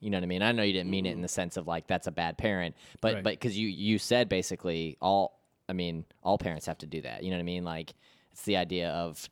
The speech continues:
Speaker 1: teachers or aunts and uncles or
Speaker 2: Mm-hmm.
Speaker 1: people at church or your, you know, baseball coach or whatever it might be. It's, it's the idea that as you're navigating the world, your, your kids need more than you. You know what I mean?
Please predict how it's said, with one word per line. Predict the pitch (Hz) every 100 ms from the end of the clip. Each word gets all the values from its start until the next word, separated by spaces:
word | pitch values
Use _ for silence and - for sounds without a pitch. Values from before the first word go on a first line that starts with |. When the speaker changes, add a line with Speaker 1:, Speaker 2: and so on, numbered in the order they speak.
| _ _ _
Speaker 1:
teachers | - 120 - 71 64
or | 87
aunts | 101 101
and | 95
uncles | 101 101 85 71 - -
or | 90 87
Speaker 2:
Mm-hmm. | 82 120
Speaker 1:
people | - 95 98
at |
church | - 120 98 82
or | 67 87
your, | 87 87 87 85 -
you | 98
know, | 85 85 _
baseball | 113 117 - 92
coach | - 98 92
or | 120
whatever | 135 127
it |
might | 107 98
be. | 143 117
It's, | 98
it's | 104 -
the | - 101
idea | 92 110 123
that | 101 92 - - - _ _
as | 101 104 98
you're | 95 98
navigating | 92 98 92 90 87
the | 82
world, | 82 98 90
your, | 90 98 92 69 - -
your | 104
kids | - 123 92
need | 95 90
more | 92 95
than | 85
you. | 78 107 55 - _
You | 104
know | 90
what |
I | 90
mean? | 90